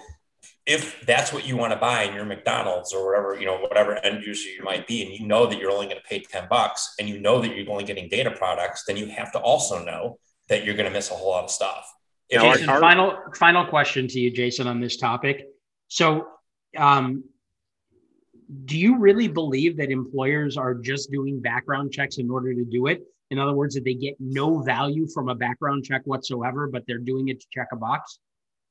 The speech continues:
Speaker 1: Well, it, it's hard to say yes or no, because if you ask me if all employers in the U S, I would say that more than fifty percent,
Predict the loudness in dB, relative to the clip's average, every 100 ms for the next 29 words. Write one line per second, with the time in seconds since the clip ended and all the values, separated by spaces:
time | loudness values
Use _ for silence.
0 | 6 6 6 -2 -6 -6 -6 2 2 4
1 | 2 2 2 2 0 0 0 -2 -6 -6
2 | -4 0 2 2 -2 -6 -6 0 4 4
3 | 0 -2 -2 -2 -4 -6 -8 0 2 2
4 | 0 -2 0 0 0 -2 -4 -2 -4 -4
5 | 0 0 0 -4 -6 -8 -12 -8 -2 -2